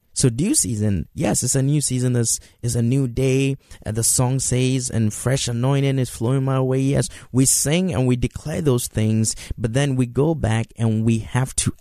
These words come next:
act. We have to move. We have to be that light in darkness. We have to be those people that would disciple others and show up, not at convenience,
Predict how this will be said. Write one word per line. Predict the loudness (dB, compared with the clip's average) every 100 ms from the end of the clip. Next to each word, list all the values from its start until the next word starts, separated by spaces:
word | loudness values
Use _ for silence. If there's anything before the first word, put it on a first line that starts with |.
| -4
act. | -2 -2 -4 -6 -10 0
We | 2 2 0
have | -2 -2 -2
to | -2
move. | 0 2 2 2 -2 -8 -12 2
We | 2 2 -2
have | -2 0 -2 -8
to | 0 0 0 -4 -14 -6
be | 0 2 2
that | 0 0 -2 -2
light | -2 0 2 0 -4 _
in | 0 2 2 0
darkness. | 0 0 -2 -2 0 -2 -6 -2
We | 0
have | 2 0 -2
to | -4
be | -2 0 2 2 0 -4 -16 -2
those | 0 0 -2
people | -4 -2 -2 0
that | 0 -4 -6
would | 2 4 4 0 -20 _ _ -6
disciple | -2 0 0 0 -2 0 2 2 -2 _ -20 _ 0
others | 0 2 0 -2 -8 _ -20 -6
and | 0 2 0
show | -2 -2 0 2
up, | 2 0 -4 -14 -20 -20 -4
not | 0 0 0
at | -2 -2
convenience, | 0 0 0 0 2 2 0 -2 -6